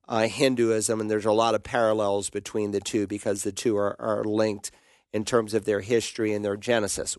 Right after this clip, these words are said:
With that said, we're talking about something very, very different. We're not saying, well, you do a good deed and it's gonna come back to you in,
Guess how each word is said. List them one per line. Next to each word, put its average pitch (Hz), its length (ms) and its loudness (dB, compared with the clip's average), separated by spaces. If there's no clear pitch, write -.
With 117 180 -6
that 127 300 0
said, 98 500 0
we're 139 140 6
talking 147 260 2
about 110 240 2
something 117 520 0
very, 123 360 4
very 113 300 0
different. 98 480 0
We're 131 180 4
not 127 320 2
saying, 110 420 2
well, 107 160 4
you 113 140 -2
do 120 220 4
a 104 60 0
good 104 280 -2
deed 117 380 2
and 98 160 -6
it's - 140 -4
gonna 107 180 0
come 98 180 -2
back 110 300 2
to - 100 -10
you 107 220 0
in, 101 160 -2